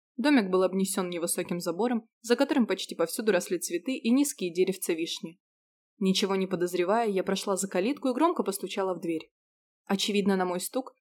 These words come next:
неизвестно откуда выскочила большая лохматая собака и злобно оскалилась на меня. "О боже, только этого мне сейчас и не хватало", подумала я, вжимаясь в дверь и продолжая слегка стучать в нее костяшками пальцев. Мои стуки почему-то еще сильнее разозлили собаку,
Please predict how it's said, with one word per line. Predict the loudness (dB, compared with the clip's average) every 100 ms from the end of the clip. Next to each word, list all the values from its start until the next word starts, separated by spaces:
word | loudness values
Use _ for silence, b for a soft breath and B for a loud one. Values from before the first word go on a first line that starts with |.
| _ -2
неизвестно | 0 6 6 6 0
откуда | 2 2 2
выскочила | 2 0 -2 0
большая | 2 0 2 2
лохматая | 2 0 -2 0 -2
собака | -2 0 -2 -2
и | -2
злобно | 0 2 0
оскалилась | -2 0 0 0 -2 -6
на |
меня. | -10 -12 -18 _ _ _ -2
"О | -2
боже, | 0 0 0
только | 0 0 2
этого | 0 0 -2
мне | -4 -4
сейчас | -4 -4
и | -2
не | -2
хватало", | -2 -2 0 -2 -4 _ _ _
подумала | -2 0 0 0
я, | 2 2
вжимаясь | 2 0 0 -2
в | -4
дверь | 0 0
и | 0
продолжая | 0 2 2 2 0
слегка | -2 -2 -2 -4
стучать | -4 2 2 2
в |
нее | -2 -2
костяшками | -2 0 -4 -2 -6 -4
пальцев. | -2 -4 -6 -14 _ _ _ _ _ -2
Мои | 2 2
стуки | 0 -2 0
почему-то | -2 0 0 0
еще | -2 -4
сильнее | -4 -4 0 2
разозлили | 2 -2 -2 -2
собаку, | -2 -2 0 0 -2